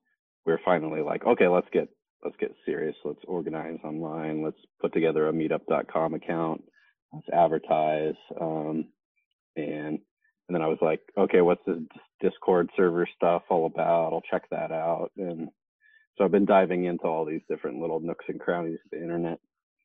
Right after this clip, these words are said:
and figuring out what's going on. And, uh, and then you were posting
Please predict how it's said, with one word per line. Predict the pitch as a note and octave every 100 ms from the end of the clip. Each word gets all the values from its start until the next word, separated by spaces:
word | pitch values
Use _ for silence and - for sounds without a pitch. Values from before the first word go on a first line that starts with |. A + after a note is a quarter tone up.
| _ _ _
and | F#2 E2+
figuring | - E2+ E2+ E2
out | D#2+
what's | D#2 -
going | E2 E2
on. | E2+ E2 F2 _ _ _ _ _ _ _ _ -
And, | E2 F2 F2+ F#2 F#2+ F#2+ G2 G2+ G2
uh, | G#2 G#2+ A2 A2+
and | F2+ A2+
then | A#2+ C3 C3 -
you | A2 B2
were | C3+
posting | C3 C#3+ - C#3